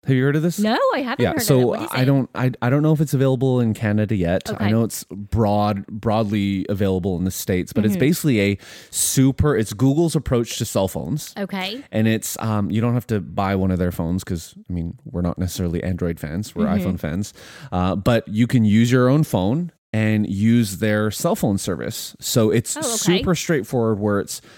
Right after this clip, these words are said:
Speaker 1: right now it's twenty dollars for unlimited talk and text for the phone, for a phone. An additional phone is fifteen dollars.
Speaker 2: Oh.
Speaker 1: Right? So think about it. For you and your spouse, for us two, it would be thirty-five dollars a month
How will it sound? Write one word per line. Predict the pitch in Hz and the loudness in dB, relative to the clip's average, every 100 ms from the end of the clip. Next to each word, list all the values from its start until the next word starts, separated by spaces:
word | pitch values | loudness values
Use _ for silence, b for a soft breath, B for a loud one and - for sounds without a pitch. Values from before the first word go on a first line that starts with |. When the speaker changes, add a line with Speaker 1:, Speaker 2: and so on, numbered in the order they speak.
| B | B
Speaker 1:
right | 110 127 127 | 2 4 4
now | 113 104 | 4 2
it's | 101 - | 0 -2
twenty | - 117 123 127 | -2 2 2 4
dollars | 107 104 110 104 | 4 2 2 0
for | - 101 | -2 -2
unlimited | - 101 107 104 101 | 0 0 2 0 -2
talk | - 95 123 | -4 -4 -2
and | 101 | 0
text | 98 - - _ _ _ | -2 -4 -12 _ _ _
for | - 107 | -4 -2
the | 104 | -2
phone, | 98 82 - | -2 -4 -2
for | 117 | 0
a | 113 | 0
phone. | 92 95 156 b b b b | 0 -2 -2 b b b b
An | 110 | 2
additional | 104 98 110 - 117 | 4 4 0 2 0
phone | - 95 98 101 | 2 2 2 2
is | - 95 - | 0 -2 -2
fifteen | 107 - 95 | -4 0 0
dollars. | 82 50 55 - - | 0 -4 -8 -14 -8
Speaker 2:
Oh. | 339 339 233 - | -6 -6 -8 -4
Speaker 1:
Right? | 113 113 | -2 0
So | - 113 101 | 0 2 2
think | 131 123 | 0 0
about | 98 95 | 0 -2
it. | - | -2
For | 107 | 0
you | 95 104 120 | 2 4 4
and | 147 | 4
your | 156 | 2
spouse, | - 90 95 113 | 0 0 0 -4
for | - - - | -6 -2 0
us | 160 - | 0 0
two, | 110 98 98 B B - | 0 0 -2 B B -2
it | 107 | 0
would | 104 | 2
be | 107 | 0
thirty-five | 98 - 110 110 107 107 104 | -2 0 0 0 0 0 0
dollars | 101 95 95 90 | 0 0 0 -2
a | |
month | 90 90 85 - - | 0 0 -2 -6 -16